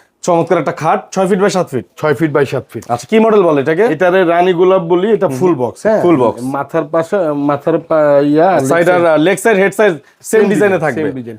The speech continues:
Speaker 2: ফুল বক্স।
Speaker 1: ওকে, চমৎকার। তারপর কি আছে মানিক ভাই?
Speaker 2: জি, এটার সঙ্গে যদি কেউ বেডরুম সেট নেয়,
Speaker 1: হুম।
Speaker 2: আমরা এটার সঙ্গে যেমন এই শোকেসটা দিছি।
Speaker 1: এই শোকেসটা আছে,
Speaker 2: জি।
Speaker 1: বাহ, শোকেসটা দেখেন, কার্নিশটা দেখেন,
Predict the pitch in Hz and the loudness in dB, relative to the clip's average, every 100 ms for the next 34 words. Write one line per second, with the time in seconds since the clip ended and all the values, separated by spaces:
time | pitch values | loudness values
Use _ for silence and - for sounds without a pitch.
0 | _ 185 143 135 135 160 151 135 131 110 | _ 0 0 0 -2 0 0 0 -2 -4
1 | - _ 190 196 233 208 247 240 233 220 | -10 _ -2 0 0 2 0 2 0 2
2 | 247 294 269 151 185 156 165 202 190 - | 2 0 -4 -4 -2 -2 -2 0 -2 -2
3 | 202 190 180 185 180 156 160 143 165 147 | -2 0 -2 -2 -4 -2 0 2 0 0
4 | 170 165 156 127 131 139 180 151 160 147 | -2 0 -2 -2 -2 0 2 2 2 0
5 | 131 151 - 156 151 151 143 147 151 - | 0 -4 -2 -2 -2 -2 0 0 -2 -4
6 | 165 147 135 151 131 120 127 - _ - | -8 -8 -4 -2 -2 -6 -12 -16 _ -2
7 | 170 202 185 - 160 139 123 143 147 - | 0 2 0 0 -2 -2 -2 0 0 -2
8 | - - 127 143 160 143 139 135 139 143 | -14 -12 -8 -4 -2 0 -2 -2 -2 -2
9 | 147 139 143 | -2 0 0